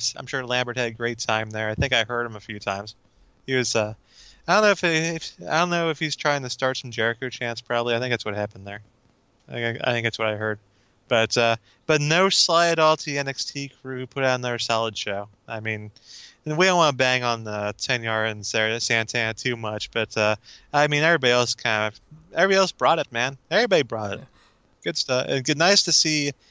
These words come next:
Speaker 1: A J and Luke and Carl there too.
Speaker 2: And again, too, if
Speaker 1: 'Cause it, that, that's their first time in N X T too. Remember, they, they didn't have to be
Speaker 2: That's
Speaker 1: there.
Speaker 2: right. And again, I mean, i-, if the Santana and Tainara match is, like, the absolute worst thing you're, you're getting on the show and everything else is really good, I mean,
Speaker 1: Yeah.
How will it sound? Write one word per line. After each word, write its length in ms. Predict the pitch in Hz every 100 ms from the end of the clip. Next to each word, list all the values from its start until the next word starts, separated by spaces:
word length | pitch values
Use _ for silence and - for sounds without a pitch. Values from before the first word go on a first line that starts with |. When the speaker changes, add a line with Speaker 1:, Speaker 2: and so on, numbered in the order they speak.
| _ -
Speaker 1:
A 200 | 143 143
J 380 | 127 131 131 127
and 140 | 120
Luke 140 | 117 123 120
and 100 | 107
Carl 240 | 113 113 104
there 200 | 104 101
too. 240 | - 92 - -
Speaker 2:
And 120 | 285
again, 340 | 277 269 233 196
too, 320 | 262 226 190
if 100 | 185
Speaker 1:
'Cause 220 | 143 -
it, 180 | 135 -
that, 240 | 156 139
that's 220 | 143 208
their 120 | 170 143
first 300 | 151 143 -
time 240 | 185 233
in 60 | 113
N 100 | 110
X 160 | 107
T 220 | - 120
too. 260 | 117 156 175
Remember, 300 | 113 113 120
they, 160 | 131 143 131 113
they 160 | 117
didn't 160 | 139 107
have 140 | 101
to 60 | 220
be 60 |
Speaker 2:
That's 100 | -
Speaker 1:
there. 80 | 202
Speaker 2:
right. 80 | 143 - - -
And 160 | 285
again, 300 | 294 233 262
I 80 | 220
mean, 260 | 226 233 202
i-, 100 | - -
if 380 | 254 247 247 226
the 80 | 226
Santana 600 | - 285 277 254 240 247
and 140 | 233 185
Tainara 420 | 180 175 185 180
match 320 | 175 180 180
is, 100 | 160
like, 220 | 165 151
the 160 | 160 156
absolute 460 | 165 170 196 180
worst 360 | 156 160 165 160
thing 200 | 185 170
you're, 180 | 165 -
you're 200 | 175 160
getting 240 | 165 160
on 100 | 165 165
the 60 |
show 240 | 151 175 160
and 80 |
everything 400 | 151 165 160 165
else 260 | 156 165 160
is 100 | 151
really 240 | 165 160 151
good, 260 | 156 170
I 60 | 170
mean, 260 | 165 165 160
Speaker 1:
Yeah. 180 | 240